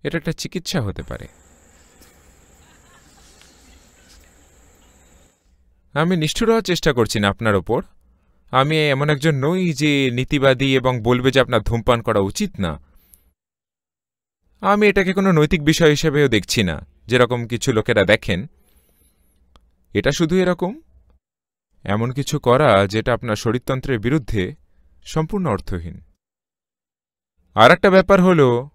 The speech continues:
ধরুন আপনি এর মধ্যে কোনো সুখ পান, তাই এটা করছেন, তা ঠিক আছে, আমি এটা আপনার ওপর ছেড়ে দেব। কিন্তু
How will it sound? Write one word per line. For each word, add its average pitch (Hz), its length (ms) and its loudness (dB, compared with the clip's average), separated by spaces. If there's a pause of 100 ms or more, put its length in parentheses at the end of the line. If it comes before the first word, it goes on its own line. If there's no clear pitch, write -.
(140)
ধরুন 160 300 4
আপনি 151 640 -2
এর 139 200 2
মধ্যে 143 280 0
কোনো 135 240 -6
সুখ - 380 -2
পান, 104 320 2 (2000)
তাই 165 220 4
এটা 131 180 0
করছেন, 107 440 -4 (1000)
তা 180 120 0
ঠিক 208 200 -4
আছে, - 240 -6 (720)
আমি 104 220 0
এটা 123 140 0
আপনার 110 200 -4
ওপর 120 180 -4
ছেড়ে 117 260 -4
দেব। 101 260 -8 (680)
কিন্তু 175 580 2